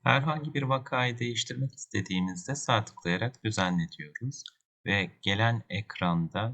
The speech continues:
neyi düzenlemek istiyorsak oraları seçip artık değiştirebiliriz. Departmanlar, vakanın adı, genel bilgiler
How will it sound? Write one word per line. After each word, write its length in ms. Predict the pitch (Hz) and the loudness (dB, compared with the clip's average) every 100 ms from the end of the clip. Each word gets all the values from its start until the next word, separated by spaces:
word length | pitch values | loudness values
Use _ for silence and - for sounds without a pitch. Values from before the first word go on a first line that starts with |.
| - | -4
neyi 240 | 117 120 107 | 0 0 0
düzenlemek 680 | 98 90 85 82 82 _ | -2 0 2 0 -4 _
istiyorsak 720 | 92 - - 73 - 107 113 - - _ - | -6 -4 -6 -6 -4 -4 -4 -10 -20 _ 0
oraları 400 | 110 92 78 - | 0 0 -4 -8
seçip 400 | - 87 - - | -6 -4 -4 -4
artık 640 | - 90 85 117 113 - - | -4 -4 -4 -6 -6 -10 -6
değiştirebiliriz. 1120 | 92 85 - - 82 80 69 76 110 156 - _ _ - - _ _ _ _ _ _ _ _ _ _ - | -2 0 -2 -4 -6 -6 -8 -4 -4 -4 -6 _ _ -20 -20 _ _ _ _ _ _ _ _ _ _ 2
Departmanlar, 1000 | 113 - 101 - 101 90 85 85 85 82 | 2 4 0 2 0 2 2 0 -2 -4
vakanın 580 | 92 - 92 90 87 | -6 -2 0 2 0
adı, 580 | 85 85 - 85 80 85 - _ _ | 0 -4 -6 -4 -4 -6 -10 _ _
genel 440 | 98 98 92 90 | 0 2 2 0
bilgiler 760 | 90 85 85 82 80 85 - - | 0 -2 -2 -2 -2 -2 -6 -8